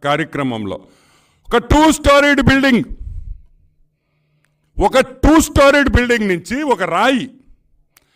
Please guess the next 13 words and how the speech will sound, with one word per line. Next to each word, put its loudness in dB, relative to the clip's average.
ఈ -4
రాయి 2
ఒక 2
టూ -6
స్టోరీడ్ 0
బిల్డింగ్ -6
నుంచి -6
వేస్తే -4
జగన్మోహన్ 0
రెడ్డికి -6
ఈ -6
రాయి -2
తగిలి, -6